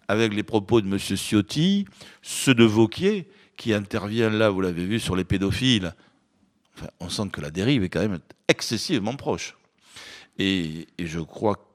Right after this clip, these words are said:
malgré tout que le, certes, il faut du courage politique, mais, euh, la novlangue demeure parce que,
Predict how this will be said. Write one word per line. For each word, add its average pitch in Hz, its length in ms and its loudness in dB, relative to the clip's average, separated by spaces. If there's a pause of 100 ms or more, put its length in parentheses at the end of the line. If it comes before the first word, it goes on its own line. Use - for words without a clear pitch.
(120)
malgré 101 420 0
tout 156 220 -8
que - 160 -12
le, 85 220 0
certes, - 380 0
il - 60 -12
faut - 160 -12
du 87 100 -10
courage 92 360 -4
politique, 82 560 -10 (520)
mais, 80 600 -4
euh, 67 480 -14 (960)
la 101 200 2
novlangue 110 580 4
demeure 113 420 2
parce - 200 -2
que, 95 300 0